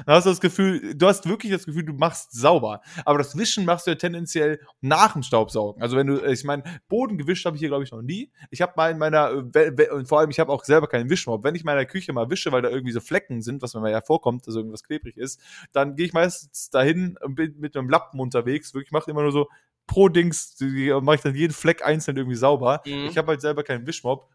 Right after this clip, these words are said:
Speaker 1: deswegen hab ich hier noch nie gewischt. Also jetzt so überall so, so über, äh, über so Oberflächen oder so. Oder meine Mom hat mir einen Straußenfeder, ähm, äh, Staubfänger
Speaker 2: Nein.
Speaker 1: geschenkt. Ähm, <laughs> Straußen-,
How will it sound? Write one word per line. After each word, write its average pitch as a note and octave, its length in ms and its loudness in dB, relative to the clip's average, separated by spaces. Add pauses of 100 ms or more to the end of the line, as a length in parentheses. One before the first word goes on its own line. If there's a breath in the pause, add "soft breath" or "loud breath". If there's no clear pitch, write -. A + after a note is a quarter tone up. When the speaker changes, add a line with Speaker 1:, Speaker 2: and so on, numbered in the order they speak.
(100)
Speaker 1:
deswegen C3+ 280 -16
hab C3+ 100 -12
ich C#3 60 -20
hier D3+ 100 -4
noch B2+ 260 -4
nie C#3 200 -12
gewischt. C3+ 480 -6 (200 soft breath)
Also C3 240 -2
jetzt D#3 140 -4
so F#3 60 -4
überall F#3+ 280 -2
so, E3+ 280 -6
so C3+ 320 0
über, G#2 320 0
äh, A#2 480 -2
über C3 180 0
so B2+ 100 -2
Oberflächen F3 640 0
oder D#3+ 180 0
so. D#3+ 240 -2 (240 loud breath)
Oder C#3 120 0
meine C#3 180 0
Mom D3 280 6
hat E3+ 160 0
mir D#3+ 60 -2
einen C#3 80 -4
Straußenfeder, C#3 1120 0 (240 soft breath)
ähm, A#2+ 580 0 (180)
äh, G#2+ 520 2
Staubfänger A2 540 2
Speaker 2:
Nein. G#2+ 100 -10
Speaker 1:
geschenkt. G#2 540 -2 (760)
Ähm, A#2+ 440 2
<laughs> - 20 -20
Straußen-, C3 760 2